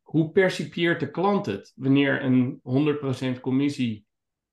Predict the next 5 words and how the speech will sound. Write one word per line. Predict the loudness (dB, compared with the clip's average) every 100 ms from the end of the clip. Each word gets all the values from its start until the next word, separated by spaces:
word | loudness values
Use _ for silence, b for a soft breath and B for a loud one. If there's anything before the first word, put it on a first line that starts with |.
| _ _ _ _ _ _ _ _
eh, | -12 -4
iemand | -2 0 -2 -2
binnenkomt | -2 -2 -4 -8 -12 -14 -10
die | -8
toch | -2 0 -2